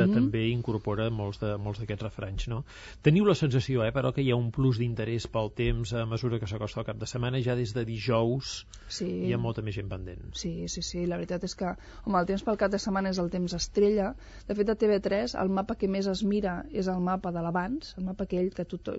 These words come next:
Speaker 1: o sigui, tothom, arriba un moment que aquell mapa tothom el veu, tothom mira la línia de les
Speaker 2: Mhm.
Speaker 1: temperatures a veure què fa,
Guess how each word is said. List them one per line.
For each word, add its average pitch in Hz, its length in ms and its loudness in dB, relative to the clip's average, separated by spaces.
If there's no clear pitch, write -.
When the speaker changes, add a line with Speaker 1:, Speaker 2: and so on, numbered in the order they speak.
Speaker 1:
o 220 40 -8
sigui, 208 240 -4
tothom, 233 520 4
arriba 202 260 2
un 226 80 6
moment 220 300 4
que 214 100 -2
aquell 202 200 2
mapa 208 240 2
tothom 214 300 2
el 208 100 6
veu, 214 300 4
tothom 208 240 2
mira 214 240 6
la 190 80 6
línia 208 200 4
de - 60 4
les - 80 -4
Speaker 2:
Mhm. - 60 0
Speaker 1:
temperatures 185 380 2
a 180 40 2
veure 185 140 2
què 185 100 -2
fa, 233 320 -2